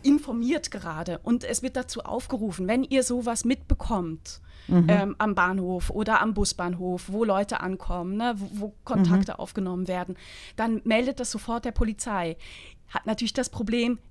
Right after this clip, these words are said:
Speaker 1: die sind dann oft schon weg, ne? Das
Speaker 2: Mhm.
Speaker 1: heißt, aktuell werden Flyer verteilt, auch auf Ukrainisch, die auf diese Gefahr aufmerksam
Speaker 2: Sehr gut.
Speaker 1: machen. Und trotzdem bleibt der,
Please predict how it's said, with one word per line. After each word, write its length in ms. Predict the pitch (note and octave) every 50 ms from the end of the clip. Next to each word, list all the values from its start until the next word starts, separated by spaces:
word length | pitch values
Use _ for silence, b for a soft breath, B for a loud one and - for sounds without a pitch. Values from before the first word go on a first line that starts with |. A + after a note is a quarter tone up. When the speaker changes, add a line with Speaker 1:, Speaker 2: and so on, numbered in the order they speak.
| - - -
Speaker 1:
die 100 | A#3 F#3+
sind 180 | E3+ G#3+ G3+ A#3
dann 100 | A3 -
oft 180 | - - - -
schon 140 | C4 B3+ G3
weg, 320 | G3 G#3+ - - - - -
ne? 220 | F3+ F3+ G#3 C4 - - - B B B B B B
Das 160 | F3+ F#3 D#3+
Speaker 2:
Mhm. 40 | E3
Speaker 1:
heißt, 180 | F3 E3+ -
aktuell 380 | - - - A#3+ - - A3+ G#3
werden 200 | A3 G#3+ G#3 G#3
Flyer 440 | - - A#3+ D4 A#3 B3 C4 C4+ C4+
verteilt, 600 | - B3+ B3+ - - A#3 A3 G#3+ G#3+ A3+ G#3+ G#3+ -
auch 140 | G#3+ A#3 -
auf 120 | B3+ B3+ B3+
Ukrainisch, 680 | A#3+ - - - A3+ G3+ - G#3+ G#3+ A3 A3 G#3+ - -
die 140 | A3+ G#3 -
auf 120 | F3+ -
diese 240 | - A3 G#3 F#3 G3
Gefahr 480 | - G3 - - F#3+ F#3 F#3 F#3 F#3 -
aufmerksam 380 | - A3 A#3 - A#3 G3+ F#3 E3+
Speaker 2:
Sehr 100 | D#3 D3+ E3+
gut. 80 | E3+
Speaker 1:
machen. 240 | D#3+ G3+ G#3+ - C4 -
Und 160 | - A#3+ -
trotzdem 560 | - D#4+ E4 E4 - - - C#4+ A#3+ A#3+ G#3+
bleibt 580 | G3+ G3 G3+ G#3+ G#3 G3 G3 - - - - -
der, 380 | G3 F#3 F#3 F#3 F3 E3+ F#3